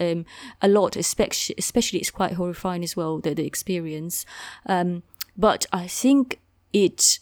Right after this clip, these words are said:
um, w-, what affected their decision to just go to continue, carry on the exorcism is because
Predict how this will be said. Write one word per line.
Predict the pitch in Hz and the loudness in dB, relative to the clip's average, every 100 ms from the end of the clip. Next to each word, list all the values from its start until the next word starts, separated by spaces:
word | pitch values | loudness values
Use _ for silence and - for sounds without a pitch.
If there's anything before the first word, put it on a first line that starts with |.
| - | -2
um, | 190 175 170 170 165 160 - - | 0 0 0 0 -2 -4 -6 -8
w-, | - 190 - 208 | -2 -2 2 4
what | 214 - - - - | 4 4 -2 -2 -2
affected | - 190 - 226 - - 190 | 0 0 2 2 2 0 2
their | 190 | 2
decision | 180 208 190 190 | 2 2 2 2
to | 190 | 0
just | 180 196 - | 0 0 2
go | 190 190 | 4 4
to | 190 185 | 2 -4
continue, | - 185 - 190 170 - | -2 -4 0 0 0 -4
carry | - 180 170 | -4 -2 0
on | 165 160 | 0 0
the | - 147 | 0 0
exorcism | - 165 - 170 165 | -2 -6 -2 -2 -2
is | 165 170 | -2 -4
because | 175 175 165 | -2 -2 -2